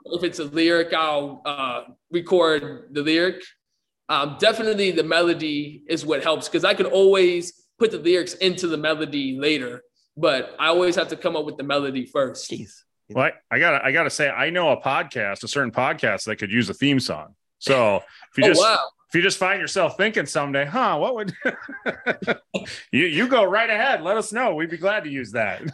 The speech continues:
Speaker 3: <laughs>
Speaker 2: I'm
Speaker 1: Oh, yeah,
Speaker 2: glad
Speaker 1: for
Speaker 2: we
Speaker 1: sure. Thank you.
Speaker 2: 'Cause I
Speaker 1: Thank you.
Speaker 2: was just going, I was in my head just going, "Well, if you ever get inspiration to write a song about being on a podcast,
Speaker 3: Right?
Speaker 2: go right ahead."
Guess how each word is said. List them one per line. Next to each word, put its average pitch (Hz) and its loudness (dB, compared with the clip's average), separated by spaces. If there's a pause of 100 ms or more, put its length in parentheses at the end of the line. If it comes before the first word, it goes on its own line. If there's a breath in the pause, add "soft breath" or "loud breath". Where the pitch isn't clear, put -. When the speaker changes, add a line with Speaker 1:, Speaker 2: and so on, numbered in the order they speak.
(140)
Speaker 3:
<laughs> - -12
Speaker 2:
I'm 151 0
Speaker 1:
Oh, 269 6
yeah, 285 2
Speaker 2:
glad 143 6
Speaker 1:
for 190 2
Speaker 2:
we - 2
Speaker 1:
sure. 196 4 (120)
Thank 240 4
you. 151 -2 (360)
Speaker 2:
'Cause - 4
I - 6
Speaker 1:
Thank 247 4
you. 175 -4
Speaker 2:
was 180 -2 (460)
just 180 0
going, 170 2
I 139 2
was 139 -4
in 170 0
my 160 2
head 151 -4
just 160 -6
going, 123 -2
"Well, 123 -6
if 120 -8
you 175 -6
ever 277 0
get 320 2
inspiration 160 -2
to 120 -6
write 135 -2
a 127 -4
song 123 -2
about 127 -4
being 240 0
on 135 -2
a 107 -8
podcast, 95 -2
Speaker 3:
Right? 311 0
Speaker 2:
go 170 0
right 170 0
ahead." 170 -4